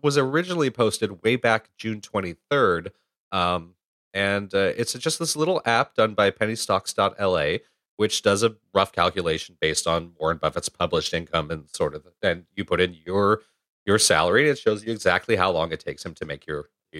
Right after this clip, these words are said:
your yearly salary, which is stunningly depressing. Uh, but for whatever reason, it went completely viral, uh, which is how I found it the day I posted it, and, uh,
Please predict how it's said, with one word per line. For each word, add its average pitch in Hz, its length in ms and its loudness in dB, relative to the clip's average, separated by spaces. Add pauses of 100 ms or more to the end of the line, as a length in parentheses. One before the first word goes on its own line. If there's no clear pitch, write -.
(180)
your 78 300 -8
yearly 78 240 -10
salary, 73 460 -6
which 92 180 -20
is 101 220 -8 (320)
stunningly 113 500 0
depressing. 78 480 -4 (320)
Uh, 113 220 4
but 123 240 2
for 135 120 0
whatever 151 300 4
reason, 151 240 0
it 123 80 2
went 110 160 0
completely 131 480 -4
viral, 101 560 2 (100)
uh, 85 200 -2
which 85 200 -8
is - 100 -4
how 87 140 2
I 76 120 -2
found 98 320 0
it - 140 -4 (360)
the 92 80 -6
day 87 240 4
I - 20 0
posted 101 440 -2
it, 90 240 -2
and, 85 260 0
uh, 82 40 -2